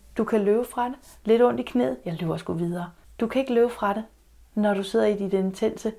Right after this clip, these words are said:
øh, talk-show. Så bliver du konfronteret med det, du lige har prøvet at undgå. Og det er det samme, når vi er ude i verden. Vi er nødt til at møde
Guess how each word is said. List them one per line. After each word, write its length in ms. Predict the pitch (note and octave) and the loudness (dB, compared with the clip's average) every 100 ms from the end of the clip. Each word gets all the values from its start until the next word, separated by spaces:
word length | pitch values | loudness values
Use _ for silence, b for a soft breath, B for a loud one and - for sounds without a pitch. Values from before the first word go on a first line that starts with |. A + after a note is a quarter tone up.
| b b b - | b b b -2
øh, 260 | G3+ F#3 | 0 0
talk-show. 680 | F3+ G#3+ G3 - - F#3 F#3+ B B B | 0 -2 -2 -6 -2 0 -2 B B B
Så 220 | - - | -20 -10
bliver 140 | - A#3+ | 0 2
du 60 | |
konfronteret 760 | A#3 G#3+ F#3+ G3 F#3+ A#3+ A3+ G#3+ | 2 -2 -2 -6 -4 -2 -2 -2
med 120 | F#3+ | -4
det, 200 | F#3+ G3+ | -2 -2
du 80 | G#3 | -2
lige 120 | G3+ | -2
har 120 | G#3 | -2
prøvet 200 | - G3+ | -2 -2
at 60 | G3 | 0
undgå. 400 | G3 A3 F3+ F3+ - - - | -2 -4 -6 -10 -16 -6 -4
Og 80 | - - - A#3+ | -4 -10 -4 2
det 100 | A#3 | 4
er 40 | |
det 100 | A3+ | 2
samme, 320 | A3+ G#3 A3+ | 0 2 2
når 120 | G#3+ | 2
vi 100 | F#3 | 2
er 40 | F#3+ | 2
ude 160 | G3+ | 2
i 40 | F#3+ | 0
verden. 280 | F3+ G3 G3+ - | 0 -4 -10 -4
Vi 60 | G#3 | 2
er 40 | |
nødt 240 | G#3 A3 A3 | 4 4 2
til 100 | A3 | 0
at 80 | |
møde 500 | G3+ G3 G3 G3 G#3 | 2 4 6 6 4